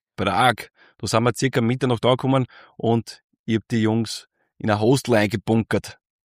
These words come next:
Ja, es war für alle Beteiligten das erste Mal in einem Hostel. Ähm, der eine redet mit mir im Vorfeld so, "Ja, Prag und Hostel bin ich mir nicht sicher, das ist schon ein bisschen gefährlich, oder?"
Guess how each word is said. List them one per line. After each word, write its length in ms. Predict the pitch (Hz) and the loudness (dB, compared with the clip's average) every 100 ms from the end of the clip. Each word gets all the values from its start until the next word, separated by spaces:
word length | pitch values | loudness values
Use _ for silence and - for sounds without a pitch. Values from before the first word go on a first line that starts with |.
| - | -2
Ja, 140 | 110 | 0
es 120 | 113 | 2
war 120 | 113 110 | 2 2
für 200 | 117 117 | 2 4
alle 160 | 127 | 4
Beteiligten 520 | 127 123 107 123 117 | 2 2 4 4 2
das 80 | 120 | 2
erste 280 | 117 120 120 | 2 2 0
Mal 120 | 120 | 2
in 60 | 123 | 2
einem 120 | 113 | 2
Hostel. 400 | 110 120 143 151 - - - - - | 2 0 0 -2 -2 -16 -20 -10 -2
Ähm, 420 | 110 113 117 107 | 2 2 0 0
der 120 | 117 | 0
eine 180 | 117 123 | 2 4
redet 160 | 123 123 | 4 2
mit 140 | 120 | 2
mir 100 | 127 | 0
im 60 | 120 | 2
Vorfeld 420 | - 117 127 110 | 2 2 2 -4
so, 400 | - 120 123 117 - - - - - - - | -2 2 2 0 -8 -20 -20 -16 -16 -16 -6
"Ja, 220 | 101 107 - | 0 0 0
Prag 320 | 104 - 120 | 0 2 0
und 200 | 127 120 | 0 2
Hostel 420 | 113 127 - 131 | 0 0 -2 -4
bin 140 | - 123 | -2 0
ich 60 | 127 | 2
mir 120 | 123 | 2
nicht 280 | 113 120 - | 2 0 -2
sicher, 380 | 123 120 - 123 | -4 -2 -2 0
das 100 | 110 | -2
ist 200 | 107 - | -6 -2
schon 140 | 139 | -2
ein 40 | 156 | 0
bisschen 240 | 131 113 | 0 -2
gefährlich, 460 | - 92 101 101 101 | -2 -4 -2 -6 -4
oder?" 240 | 107 139 | 0 0